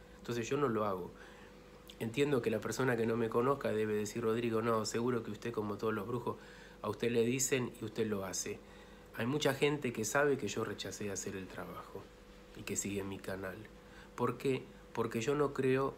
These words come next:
que en algunos casos donde la persona está desconectada de ti, no te ama, no te piensa, no quiere saber de ti, energéticamente hay rechazo,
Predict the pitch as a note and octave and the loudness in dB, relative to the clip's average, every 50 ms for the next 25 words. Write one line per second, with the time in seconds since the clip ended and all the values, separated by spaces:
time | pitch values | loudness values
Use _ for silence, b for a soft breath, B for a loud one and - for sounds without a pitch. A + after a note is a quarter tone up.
0 | - - - - - - G#2+ G#2 G#2+ G#2 G#2 A#2 C3+ C3+ C3 A#2+ - C#3 B2 - | -8 -16 -18 -10 -4 -2 0 0 0 0 2 2 2 2 2 2 2 2 2 2
1 | - A2+ G#2+ A2 A2 G#2+ G#2+ G#2 G2+ A2 A2 - - B2+ A2 G2+ G2 G2 F#2 F2+ | 2 2 0 0 0 -2 -2 -2 -2 -2 -2 0 2 0 2 2 0 -2 -4 -6
2 | - - - - D3 C#3+ C#3 B2+ B2+ - B2 A#2 A2+ A#2 A#2 - B2+ B2 A#2 A2+ | -8 -12 0 2 4 4 6 4 2 0 0 2 2 0 2 2 4 6 6 4
3 | A2 A2 G#2+ - - F#2+ F#2+ G2 G#2+ A2+ C3 D3 D#3 D3 D3+ C#3+ A#2+ G#2+ G2+ F#2+ | 4 2 -2 -4 -6 -6 -4 -4 -2 2 6 8 8 8 8 4 4 4 2 2
4 | F#2+ G2 G2 G2 G#2 A2+ A2+ A#2+ C3 D3 D3 D3 D3 C3+ A#2+ A2+ - G#2+ G2+ F#2+ | 0 0 -2 -2 -2 0 0 4 6 6 6 6 4 0 0 0 -2 -2 -2 -2
5 | F#2+ F#2+ - - A#2 C3 C#3+ C#3 C#3 C3+ B2 A#2+ A#2 - A2+ A2 A2+ A2 G#2+ G#2 | -2 0 0 0 2 2 2 0 0 0 0 0 0 0 2 2 2 2 2 2
6 | G#2+ G#2 - - F#2+ F2+ E2 B B B B B B B B B A2 A2+ A#2+ B2 | 0 -2 -2 -4 -6 -6 -6 B B B B B B B B B 0 2 2 2
7 | B2 - - C#3 C#3 C3+ B2+ C#3 A#2+ C3 C3+ C3 B2+ B2 A#2+ A#2 A2+ A#2+ A#2 - | 2 2 0 0 0 0 0 0 2 2 2 2 2 2 2 4 4 2 2 2
8 | - D3+ D3 - - B2 | 2 0 2 2 2 0